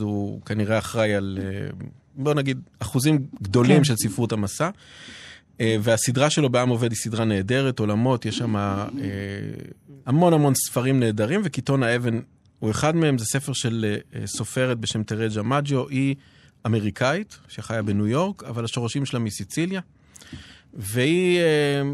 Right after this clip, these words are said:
Speaker 1: מייצגת איזושהי ספרות מסע, שהיא ז'אנר בפני עצמו בתוך הספרות מסע של, אה, שיבה הביתה. זאת אומרת, אה, חזרה לאיזשהו, לאיזושהי מולדת, אה, אה, ישנה,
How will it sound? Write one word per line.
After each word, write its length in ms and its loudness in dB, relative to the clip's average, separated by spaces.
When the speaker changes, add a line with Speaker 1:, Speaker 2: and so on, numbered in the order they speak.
Speaker 1:
מייצגת 560 2
איזושהי 280 0
ספרות 420 -2
מסע, 420 0
שהיא 240 -2
ז'אנר 260 0
בפני 320 -6
עצמו 260 -2
בתוך 260 -6
הספרות 420 -6
מסע 300 -2
של, 320 -2
אה, 400 -4
שיבה 340 2
הביתה. 420 -2
זאת 180 -14
אומרת, 500 -6
אה, 200 -4
חזרה 500 2
לאיזשהו, 920 0
לאיזושהי 380 0
מולדת, 720 0
אה, 40 -4
אה, 60 -6
ישנה, 680 -2